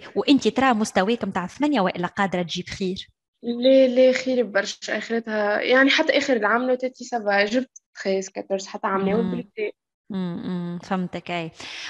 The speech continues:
Speaker 1: ممكن هكا، ما نعرفش أنا، يغلبك إحساسك في المادة هذية، معناها مش مشكلة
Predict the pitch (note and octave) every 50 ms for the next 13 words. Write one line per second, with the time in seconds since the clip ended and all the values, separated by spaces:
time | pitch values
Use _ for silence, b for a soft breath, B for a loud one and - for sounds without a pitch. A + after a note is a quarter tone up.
0 | B B - C#4+ E4+ G#4 - - D4+ C#4+ C4 C#4 F4 - _ - B3+ B3 A#3+ B3+
1 | B3+ B3 C4+ C#4 C4+ - - - G#3 F#3+ G3 G3+ G3 G3 G3 G3 G#3+ B3+ B3 B3
2 | A3 G3+ - - - - - - - D4+ D4 - - F#3 - - - F#3+ F#3 G3
3 | F#3+ F3 D#3+ F#3 F#3 F3 F#3+ F#3 E3 G3 F3+ E3+ E3 D#3+ D#3+ E3 D#3+ E3 E3+ F3
4 | F3 F3+ G#3 A#3 - B3+ B3 - - - C4+ C4+